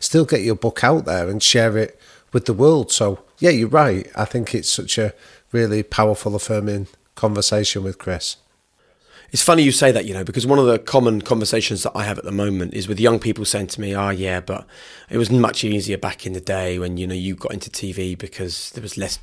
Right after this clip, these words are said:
Speaker 2: challenges and it's harder now than it's ever been." And I, do you know what I say to them? Genuinely,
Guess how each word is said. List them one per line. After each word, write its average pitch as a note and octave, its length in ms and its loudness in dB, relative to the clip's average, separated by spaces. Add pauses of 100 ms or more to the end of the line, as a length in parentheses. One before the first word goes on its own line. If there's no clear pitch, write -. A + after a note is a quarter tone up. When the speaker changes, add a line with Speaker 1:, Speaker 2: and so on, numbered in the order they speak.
Speaker 2:
challenges F#2 800 -2
and F#2 180 -8
it's - 180 -12
harder F#2+ 420 -4
now F#2 260 0
than F2+ 140 -4
it's F#2+ 140 -6
ever G2+ 120 -8
been." F#2+ 220 -6
And G2+ 100 2
I, C3 120 6
do C#3 160 -4
you - 20 0
know C#3+ 80 6
what C3+ 100 4
I C3 40 4
say B2+ 200 4
to - 140 -2
them? G#2+ 120 -8
Genuinely, G2 680 2